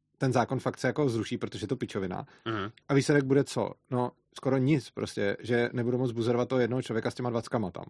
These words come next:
Speaker 2: Jo.
Speaker 1: Ale prostě jako to, to je jako strašně blbě vynaložená energie za mě.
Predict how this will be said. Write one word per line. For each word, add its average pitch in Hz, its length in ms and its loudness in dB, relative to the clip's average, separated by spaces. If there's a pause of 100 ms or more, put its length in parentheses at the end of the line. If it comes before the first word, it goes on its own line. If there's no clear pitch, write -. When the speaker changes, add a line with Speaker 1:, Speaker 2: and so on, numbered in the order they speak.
(300)
Speaker 2:
Jo. 113 140 2
Speaker 1:
Ale 127 140 4
prostě 120 220 0
jako 139 160 2 (360)
to, - 100 0 (460)
to 165 80 10 (280)
je 156 260 8
jako 151 160 2
strašně 165 240 6
blbě 160 220 8
vynaložená 165 460 6
energie 120 360 4
za 101 80 -4
mě. 92 180 -6